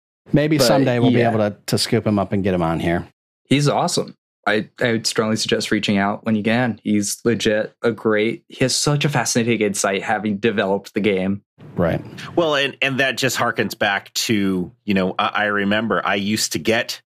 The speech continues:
Speaker 3: Dragon and Dungeon magazine, and then WotC yanked that from Paizo and started doing it all internally. And, oh, by the way, it's just going to be a P D F. Like, I, you don't even get the magazine anymore.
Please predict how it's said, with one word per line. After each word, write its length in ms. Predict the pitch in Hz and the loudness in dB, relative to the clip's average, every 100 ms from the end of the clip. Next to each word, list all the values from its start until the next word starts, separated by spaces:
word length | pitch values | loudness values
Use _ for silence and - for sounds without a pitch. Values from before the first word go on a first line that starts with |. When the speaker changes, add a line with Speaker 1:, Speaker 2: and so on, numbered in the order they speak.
| _ | _
Speaker 3:
Dragon 500 | 92 92 87 80 - | -2 0 -2 -4 -4
and 180 | 98 98 | -2 0
Dungeon 400 | 92 87 85 80 | 0 0 -2 0
magazine, 580 | 87 82 78 73 80 80 | 0 0 -2 -2 -2 -2
and 280 | - 85 85 | -2 0 2
then 320 | 87 87 - - - - - | 2 0 -2 -10 -12 -12 -2
WotC 440 | 90 90 - 98 | 0 0 -2 -2
yanked 280 | 85 90 90 | 0 -2 0
that 240 | 98 87 - | -2 -2 -2
from 180 | 98 | -2
Paizo 420 | - 104 101 101 85 | 0 -2 0 0 -2
and 80 | |
started 300 | - 92 87 | -2 -2 -2
doing 300 | 82 90 90 | 0 2 2
it 100 | 92 | 2
all 220 | 95 95 95 | 0 0 0
internally. 720 | 95 117 110 104 95 87 - | 0 -2 0 0 0 0 0
And, 260 | 104 104 98 | 0 0 0
oh, 240 | 107 107 | 0 0
by 200 | 95 95 | 0 0
the 100 | 92 | 0
way, 240 | 98 104 | 0 0
it's 140 | 82 - | -2 -6
just 400 | 101 107 95 - | -2 0 0 0
going 220 | 104 92 | 0 0
to 60 | 87 | 0
be 200 | 92 92 | 0 0
a 40 | |
P 220 | - 104 | 0 0
D 180 | 90 95 | 2 2
F. 220 | 101 - | 0 0
Like, 160 | 92 110 | -2 -2
I, 180 | 95 - | -4 -6
you 140 | 104 107 | -2 0
don't 240 | 120 104 | 0 0
even 220 | 98 98 | -2 -2
get 200 | 117 113 | -2 -2
the 60 | 107 | 0
magazine 540 | 101 92 92 85 92 | 0 0 -2 -2 0
anymore. 600 | 90 87 87 85 82 82 | 0 0 0 0 0 -2